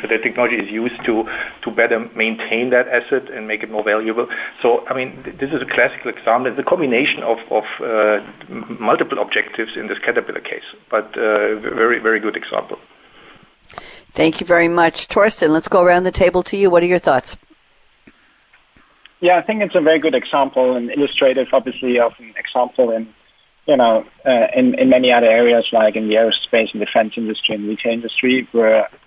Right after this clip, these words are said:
Speaker 3: a company can really change and transform their business model via a platform approach from a product-oriented to a more service-oriented approach, right? So basically giving this kind of additional capabili-, uh, capabilities.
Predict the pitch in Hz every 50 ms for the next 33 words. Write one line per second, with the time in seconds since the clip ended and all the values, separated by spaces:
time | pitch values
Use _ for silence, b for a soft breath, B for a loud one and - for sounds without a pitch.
0 | _ _ _ _ - - - - - 135 123 - 127 123 117 117 113 113 113 107
1 | - 120 113 113 113 117 120 117 117 110 - - - 107 110 113 110 104 107 110
2 | - - 107 104 - - 113 110 104 110 98 - 113 107 - - 113 - - 123
3 | 117 120 117 107 107 104 104 98 98 - - - 110 - - - 120 113 110 -
4 | - - 120 120 123 - - - 113 104 101 104 - - - - 110 110 110 -
5 | - - - 117 113 117 120 110 107 107 113 110 - - - 117 110 107 107 104
6 | 104 - - - 117 110 110 110 - - _ - 117 113 113 113 107 104 113 110
7 | 113 107 - - - 120 120 123 - - - - 110 110 113 113 - _ - 110
8 | 110 107 107 107 - B B B B B B B B - 123 117 104 120 - 120
9 | 117 117 110 - 117 117 117 117 110 113 110 - - - - - 113 113 117 110
10 | - 104 110 113 - - 113 101 - - 113 110 101 113 127 120 120 117 - -
11 | - 107 104 104 101 - 120 117 104 - 143 147 135 - - 120 113 117 110